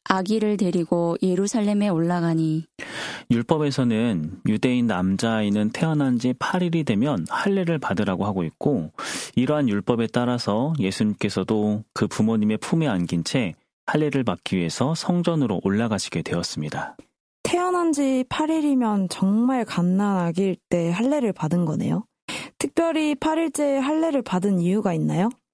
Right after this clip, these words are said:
Speaker 2: 어, 왜 팔 일이었는지에 대해서는 성경에서 명확하게 이야기하고 있진 않아서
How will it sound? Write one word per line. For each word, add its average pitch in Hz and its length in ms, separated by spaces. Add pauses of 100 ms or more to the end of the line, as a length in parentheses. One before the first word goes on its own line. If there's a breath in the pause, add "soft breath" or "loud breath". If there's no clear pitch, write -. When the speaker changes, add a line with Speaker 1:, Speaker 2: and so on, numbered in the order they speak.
(520 loud breath)
Speaker 2:
어, 80 340
왜 127 440
팔 - 220
일이었는지에 135 720
대해서는 98 640
성경에서 151 760
명확하게 147 640
이야기하고 101 480
있진 90 220
않아서 85 500